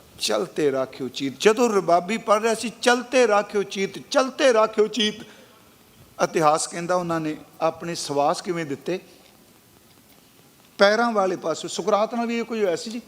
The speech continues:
ਜਦੋਂ ਜ਼ਹਿਰ ਦਿੱਤਾ, ਸੁਕਰਾਤ ਕਹਿੰਦਾ ਹੈ ਨਾ, "ਮੇਰੇ ਪੈਰ ਦੇਖੋ ਮਰ ਰਹੇ ਨੇ।"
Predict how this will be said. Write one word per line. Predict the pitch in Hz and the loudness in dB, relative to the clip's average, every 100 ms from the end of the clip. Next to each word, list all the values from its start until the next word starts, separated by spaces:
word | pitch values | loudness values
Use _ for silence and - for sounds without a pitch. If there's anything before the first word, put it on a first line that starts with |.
| - - - - | -18 -20 -20 0
ਜਦੋਂ | 160 190 | 2 4
ਜ਼ਹਿਰ | 160 185 208 | 4 2 2
ਦਿੱਤਾ, | 185 - 208 | -4 -2 -2
ਸੁਕਰਾਤ | 202 175 180 196 | 0 4 4 4
ਕਹਿੰਦਾ | 208 220 226 | -2 0 0
ਹੈ | |
ਨਾ, | 240 | 2
"ਮੇਰੇ | 254 226 | 2 0
ਪੈਰ | 220 202 202 | 2 4 4
ਦੇਖੋ | 208 196 196 202 | 4 -2 -2 0
ਮਰ | 180 175 | 4 4
ਰਹੇ | 185 | 2
ਨੇ।" | 175 | -4